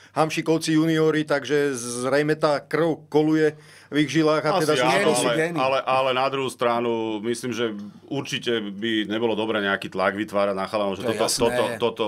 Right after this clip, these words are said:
Speaker 2: toto si myslím, že presne oni si aj so starým otcom, aj, aj s Marekom ustrážia,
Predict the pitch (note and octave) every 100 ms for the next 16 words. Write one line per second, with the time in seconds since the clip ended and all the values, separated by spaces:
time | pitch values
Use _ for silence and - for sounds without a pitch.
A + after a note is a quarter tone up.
0 | G2+ A#2+ A#2 A2+ G2+ G#2 A2+ G2 F#2+ G2
1 | G2 G#2 F#2 B1 C#2+ G2 G2+ G#2+ F#2+ F2+
2 | F#2 F2+ F2+ E2 F#2 - G2+ F#2+ F2+ G2+
3 | F#2+ F2+ E2 E2+ E2 F2 F2+ F2+ F#2 E2
4 | - F#2+ F2 F2+